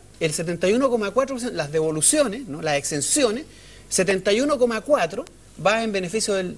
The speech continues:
veinte por ciento más rico y, de la, y del impuesto a la renta el noventa y ocho coma cuatro. Para el veinte por ciento más pobre va dos coma cero dos por ciento devoluciones del iva al veinte por ciento más pobre y uno coma veintinueve por ciento del impuesto a la renta al veinte por ciento más pobre.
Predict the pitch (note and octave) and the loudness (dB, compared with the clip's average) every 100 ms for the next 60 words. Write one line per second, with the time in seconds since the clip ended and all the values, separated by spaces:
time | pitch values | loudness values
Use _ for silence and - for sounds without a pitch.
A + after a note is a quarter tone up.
0 | - D#3+ D#3+ G#3 G3+ E3+ F3+ F3+ F3+ G3 | -12 -4 0 0 0 -4 -4 -2 0 0
1 | B3 - A3 F3+ F3+ F3 F3 E3 E3 D#3+ | 0 0 2 2 2 0 -2 -2 0 0
2 | D#3+ F#3 A#3+ A3+ G#3+ A#3 B3 G#3+ F3+ F3 | 0 -2 0 2 2 0 -2 -4 -6 -6
3 | E3+ D#3+ E3+ F#3 F3+ E3 D#3 A#2+ G#2+ - | -8 -4 -4 -6 -8 -8 -6 -6 -8 -10
4 | - - - - - - - F#3 G3+ G3 | -20 -20 -18 -18 -16 -18 2 4 4 2
5 | C4 B3 B3 A#3+ A3 A#3+ A3+ - D4+ C4 | 0 0 0 0 0 0 -2 2 2 2
6 | A3+ D#3+ - - - - - C#3+ B3+ D#4 | 0 -2 -6 -16 -20 -20 -14 0 0 0
7 | C#4+ - G#3+ F3+ C#3+ A3+ A3+ G3 F3+ A3 | -4 -2 0 -2 -4 0 0 -2 -6 -4
8 | - G#3+ - D3 A#2+ - - - - C#3 | -4 -4 -2 -4 -4 -8 -14 -16 -6 -2
9 | B2 A#2+ - E3+ E3 E3 E3+ A3 A#3 - | -2 -2 -4 -4 -2 -2 -2 -4 -6 -6
10 | C#3 C#3 D#3+ D#3 C#3+ D#3 C#3+ C#3 C#3+ - | -2 -2 -2 -4 -6 -6 -4 -4 -2 2
11 | G#3+ A3 A3+ - - - - - G3 G#3+ | 2 2 -6 -14 -20 -20 -20 -2 2 4
12 | A3 - - - A3+ A3+ A3 G3 F#3 E3+ | 2 -2 -2 4 4 4 2 0 0 0
13 | D#3 C#3 D#3+ F3+ F3 D3+ - F#3 F3+ F3+ | -2 -4 -2 -2 -2 -4 -4 -4 -4 -6
14 | F3 D3 D3 C#3 C3 E3 D#3 D3+ D3 D#3+ | -6 0 0 0 -2 -4 -2 -2 0 -2
15 | D#3+ D3 C#3 C3 C#3 B2+ B2 A#2+ A#2+ A#2+ | -2 -6 -4 -2 -2 -2 -4 -4 -6 -6
16 | G#2+ - G2 | -8 -10 -14